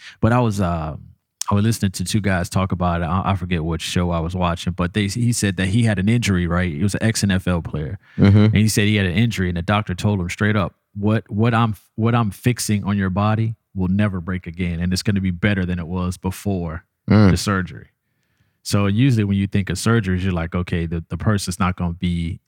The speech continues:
Speaker 1: as strong or as equipped to play football afterwards." But he said that's not the case. They, they almost put you back together like you a six million dollar man or something. But
Speaker 2: <laughs>
Speaker 1: that, uh, that Steelers-Titans game is gonna be good. I'm looking forward to that. And I, I
Speaker 2: Yeah.
Speaker 1: would definitely get as many players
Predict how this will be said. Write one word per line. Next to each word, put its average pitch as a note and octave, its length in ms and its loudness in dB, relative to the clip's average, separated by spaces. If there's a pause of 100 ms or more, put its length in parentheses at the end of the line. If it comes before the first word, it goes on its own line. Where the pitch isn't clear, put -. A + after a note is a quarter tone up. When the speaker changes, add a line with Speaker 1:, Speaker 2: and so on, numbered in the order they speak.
Speaker 1:
as F2+ 440 -4 (100)
strong G2 520 0
or F2 120 -2
as F2 100 -2
equipped E2 360 -4
to E2+ 80 -6
play F2 200 -4
football E2 400 -4
afterwards." E2+ 460 -2
But F2 100 -4
he F#2 80 0
said D2 200 -4
that's F2+ 200 0
not D#2+ 160 -2
the - 80 -10
case. - 400 -8 (100)
They, F2 200 -2
they F#2 120 0
almost F#2 260 -2
put G#2 180 -2
you F#2 60 0
back F#2 200 0
together E2 380 -2
like E2 200 -4
you G2 140 -2
a - 20 -4
six - 280 -4
million F#2 180 0
dollar E2+ 240 0
man E2+ 300 0
or E2 60 -4
something. D#3+ 520 4 (440)
But G2 160 -2
Speaker 2:
<laughs> - 100 -12
Speaker 1:
that, A#2+ 140 2
uh, F2+ 340 -2 (120)
that G#2+ 120 2
Steelers-Titans G2 640 0
game D#2+ 140 -6
is D#2 100 -8
gonna F2+ 100 -2
be D#2 80 -4
good. E2 240 0
I'm F2 140 -2
looking E2+ 220 -4
forward D#2 320 -4
to - 100 -10
that. D2 300 -6
And - 180 4
I, - 20 4
I E2+ 60 4
Speaker 2:
Yeah. E2+ 160 6
Speaker 1:
would G#2 140 2
definitely G#2+ 300 2
get F#2 160 0
as F2 140 2
many G2+ 220 2
players F#2 580 -2